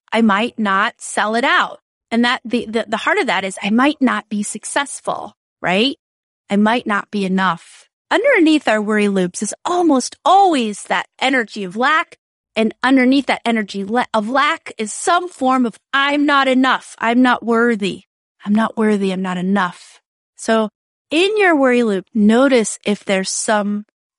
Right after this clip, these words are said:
feeling of unworthiness present there. Okay. And so when I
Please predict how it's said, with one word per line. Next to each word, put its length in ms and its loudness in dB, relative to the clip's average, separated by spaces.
feeling 340 0
of 140 -6
unworthiness 800 -4
present 480 -6
there. 320 -8
Okay. 240 0
And 120 -2
so 160 -2
when 120 0
I 260 -2